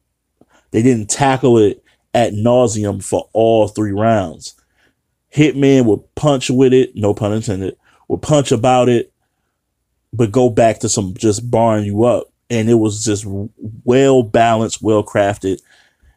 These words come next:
So I edged him the second. And the third is really all preference. Really all preference, because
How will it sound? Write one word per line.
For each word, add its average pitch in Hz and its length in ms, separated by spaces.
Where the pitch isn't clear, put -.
So - 160
I 101 180
edged - 340
him 135 140
the 117 80
second. 120 580
And 135 100
the 127 80
third 160 400
is 117 160
really 113 460
all 104 280
preference. - 720
Really 135 320
all 107 180
preference, - 460
because 101 500